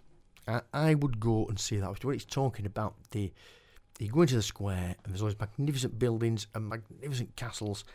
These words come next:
and you think, "Wow, it really is out of this world." And when it talks about the, uh, about the, uh,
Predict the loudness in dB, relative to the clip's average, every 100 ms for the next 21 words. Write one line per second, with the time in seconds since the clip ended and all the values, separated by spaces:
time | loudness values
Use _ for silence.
0 | -20 -14 -8 -4 -4 -4 -4 -2 -2 -2
1 | -8 -18 -10 -6 -4 -2 0 -2 -2 -4
2 | -6 -6 -4 -4 -6 -8 -8 -2 2 2
3 | 0 -8 -16 -16 -6 0 2 2 2 0
4 | -6 -2 0 0 0 2 2 0 -4 -4
5 | -6 -12 -8 -4 -2 -2 -6 -6 -4 -4
6 | -4 -6 -8 -14 -20 -20 -16 -4 -2 0
7 | -4 -2 -4 -4